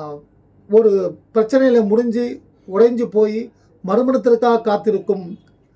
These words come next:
அந்த கும்பராசினியர்களுக்கும் மறுமணம் சிறப்பாக நடக்கும். குரு பகவான் ஐந்தாம் இடத்திற்கு, பதவி ஸ்தானத்திற்கு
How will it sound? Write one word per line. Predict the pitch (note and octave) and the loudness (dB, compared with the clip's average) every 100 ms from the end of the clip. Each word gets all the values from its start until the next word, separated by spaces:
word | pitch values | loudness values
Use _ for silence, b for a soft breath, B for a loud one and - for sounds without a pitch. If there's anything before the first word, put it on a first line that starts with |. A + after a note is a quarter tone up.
| b b b _ - | b b b _ -4
அந்த | G#3 A3 G#3+ F#3 E3 D3+ - | 2 4 4 2 -2 -6 -8
கும்பராசினியர்களுக்கும் | G#3 A#3+ A#3+ A3 G#3+ G3 G3+ - B3 C4+ _ - | -2 2 2 2 -2 0 -2 -4 -10 -10 _ -10
மறுமணம் | F3 A#3 A#3 A#3 A#3 | -2 0 0 0 -2
சிறப்பாக | C4 - G#3 G#3+ G#3+ G#3 | -6 -6 -4 -2 -2 -2
நடக்கும். | F#3+ G3 G3+ A3 A3 - b b b b b _ - | -6 -8 -4 -4 -4 -12 b b b b b _ -2
குரு | A3+ | 2
பகவான் | A#3+ A3 A3+ A3+ A3+ G#3 - _ _ _ | 4 4 2 2 0 -4 -12 _ _ _
ஐந்தாம் | - F#3+ B3 B3+ B3 A3+ | -8 -4 0 0 2 2
இடத்திற்கு, | A3+ A3 A3 A3 G#3+ F3+ - | 0 2 0 0 -4 -4 -8
பதவி | G3 G3+ B3+ | -4 0 0
ஸ்தானத்திற்கு | B3+ - A3 G#3+ G#3+ G#3 G3+ G#3+ G3+ | -2 -4 -4 -4 -2 -4 -2 -2 -2